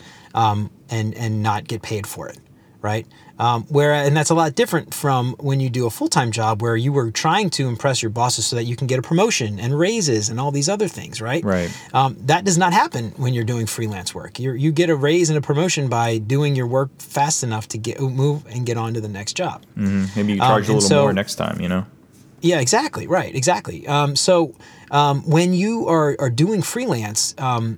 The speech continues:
Speaker 1: you know, you're hurting yourself by going and trying, "Oh, well, you know what? I could do it this way, but I'm gonna do this other thing. Just, it, it won't take me that much longer."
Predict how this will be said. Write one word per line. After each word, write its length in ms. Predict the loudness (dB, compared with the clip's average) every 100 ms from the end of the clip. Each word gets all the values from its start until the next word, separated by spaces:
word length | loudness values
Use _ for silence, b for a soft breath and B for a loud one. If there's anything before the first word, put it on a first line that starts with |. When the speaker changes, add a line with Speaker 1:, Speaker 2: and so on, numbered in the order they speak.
| -4
Speaker 1:
you 120 | 0
know, 260 | 2 0 -4 -12
you're 220 | -2 2 4
hurting 320 | 2 4 2
yourself 520 | 2 2 2 0 -2
by 400 | 0 0 0 -4 -6
going 300 | -2 0 0
and 80 | -2
trying, 200 | -2 -4
"Oh, 80 | -4
well, 100 | -2
you 100 | 0
know 100 | 0
what? 200 | -2 -2
I 80 | -2
could 160 | 0 2
do 120 | 2
it 120 | 2
this 160 | -2 0
way, 100 | -2
but 320 | 0 -2 -4 B B
I'm 120 | -2 2
gonna 100 | 4
do 140 | 6
this 160 | 4 2
other 180 | 0
thing. 260 | 0 0 0
Just, 200 | -2 0
it, 120 | 0
it 120 | 2
won't 160 | 2 2
take 160 | 0 0
me 60 |
that 120 | -4
much 180 | -4 -6
longer." 380 | -6 -8 -10